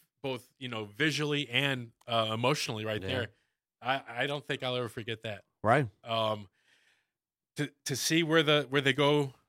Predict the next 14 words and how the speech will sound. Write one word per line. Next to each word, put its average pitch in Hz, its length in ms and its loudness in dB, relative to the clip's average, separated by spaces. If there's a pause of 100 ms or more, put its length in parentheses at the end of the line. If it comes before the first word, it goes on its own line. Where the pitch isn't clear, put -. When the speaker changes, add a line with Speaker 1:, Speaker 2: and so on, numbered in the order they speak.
Speaker 1:
forward 147 500 -2
with 139 200 -4
the 135 60 -4
series, 151 640 -2
it's, 123 160 -10
is 117 480 -10
anybody's 123 440 -6
guess. 127 560 -6
Speaker 2:
Yeah. 107 180 0 (380)
Speaker 1:
But 120 140 6
I 127 80 12
support 135 380 -2
'em 131 200 -8 (100)
wholeheartedly. 135 720 -2